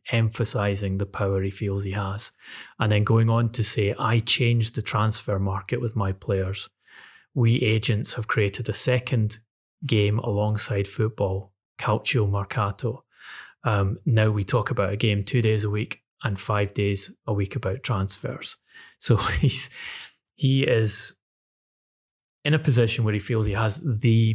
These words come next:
biggest asset in football. He has that defined release clause, so he doesn't have to worry about the transfer fee, which is obviously, um, reasonable, extremely reasonable for a player who has performed in the fashion Haaland has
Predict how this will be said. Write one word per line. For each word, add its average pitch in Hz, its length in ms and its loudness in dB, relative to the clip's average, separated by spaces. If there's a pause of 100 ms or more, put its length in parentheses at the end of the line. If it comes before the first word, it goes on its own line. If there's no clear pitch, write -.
(100)
biggest 110 380 2
asset 101 460 -2 (100)
in 117 60 -8
football. 104 680 0
He 113 180 -2
has 110 260 2
that 104 240 0
defined 104 460 0
release 104 260 2
clause, 101 340 0
so - 60 -2
he 101 60 -2
doesn't 107 300 2
have 101 220 -2
to 113 80 0
worry 98 220 0
about 98 240 -2
the 101 80 0
transfer 98 520 -2
fee, 101 260 0
which 101 240 -4
is 120 100 0
obviously, 101 580 -2 (600)
um, 98 440 2 (180)
reasonable, 110 680 4
extremely 110 420 2
reasonable 101 480 0
for 104 200 -2
a 98 40 -2
player 104 380 2
who 107 160 0
has 98 420 0 (280)
performed 104 580 0
in 104 80 0
the 95 60 -2
fashion 104 440 -2
Haaland 101 380 -2 (120)
has 104 360 0